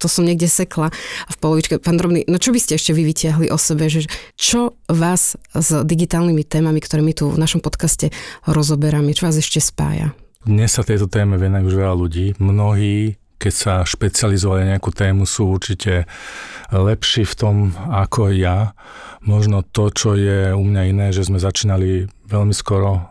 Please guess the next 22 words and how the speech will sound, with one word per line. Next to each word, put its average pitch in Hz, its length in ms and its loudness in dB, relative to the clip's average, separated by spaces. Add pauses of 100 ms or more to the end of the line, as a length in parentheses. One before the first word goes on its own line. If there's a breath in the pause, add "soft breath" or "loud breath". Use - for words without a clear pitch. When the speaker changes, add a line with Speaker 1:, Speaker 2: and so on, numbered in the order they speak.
(760)
Speaker 2:
tie 98 160 0
Ovce, 98 320 0
čo - 80 -2
spomínate, 101 720 0 (560 loud breath)
a, 95 240 2
tak, - 560 -2
o, 92 320 2
ten 92 240 0
projekt 95 240 0
sa 101 80 -2
písal - 320 -2
dvetisícšesť. 95 760 -2 (680)
Speaker 1:
Pánečky. - 640 -6
Speaker 2:
Hej, 101 400 0
tak 92 560 0
neviem, 95 240 2
koľko 90 240 -4
to - 80 -4
je 101 80 2
rokov, 90 160 0
veľa 92 320 0
rokov. 107 480 0